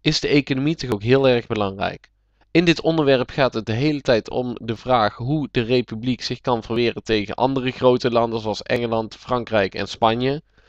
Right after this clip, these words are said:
En de belangrijkste reden waarom dat kleine landje de republiek zo lang mee kan doen tegen die grote jongens, is, eh, door de economische voorspoed die hier heerst. Want daardoor kan men een groot en sterk leger betalen.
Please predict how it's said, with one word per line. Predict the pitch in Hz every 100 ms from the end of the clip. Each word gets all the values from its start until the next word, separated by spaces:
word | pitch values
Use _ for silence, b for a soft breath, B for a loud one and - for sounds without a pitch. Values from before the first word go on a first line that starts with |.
| _ _ _
En | - 120 113 107 107
de | 147
belangrijkste | 160 151 143 127 117 -
reden | 123 135 120
waarom | 113 123 117 -
dat | 113 -
kleine | - 139 135 117
landje | 127 127 - 104 95
de | 113
republiek | 123 117 113 127 -
zo | 135
lang | 127 123
mee | 127 127
kan | 113
doen | 117 110
tegen | 135 127 120
die | 110
grote | 120 110 110
jongens, | 113 139 143 - b b b b _
is, | 160 151 - _
eh, | 139 127 117
door | 143 131 120 123
de | 151 -
economische | 135 - 139 135 127 123
voorspoed | 139 135 - 104 98
die | 107 104
hier | 101 104
heerst. | 101 117 - - b b b
Want | - 123 120 107
daardoor | 127 127 123
kan | 139 120
men | 117 117 104
een | 107
groot | 120 120 104
en | 101
sterk | - 110 98
leger | 110 113 - -
betalen. | 101 92 85 85